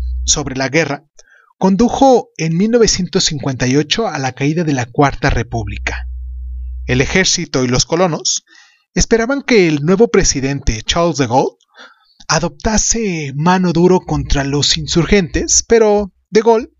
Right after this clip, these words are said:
se dio cuenta de que la mayoría de los votantes franceses se oponían a esa guerra y anunció que respaldaba la autodeterminación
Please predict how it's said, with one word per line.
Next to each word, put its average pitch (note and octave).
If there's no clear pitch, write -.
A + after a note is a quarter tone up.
se F#3+
dio G#3+
cuenta B3+
de A3
que D3
la E3
mayoría E3+
de A3+
los G3
votantes D3
franceses B2+
se D3+
oponían C3
a C3+
esa C#3+
guerra B2+
y C#3
anunció C#3
que D3+
respaldaba D3+
la C3
autodeterminación B2+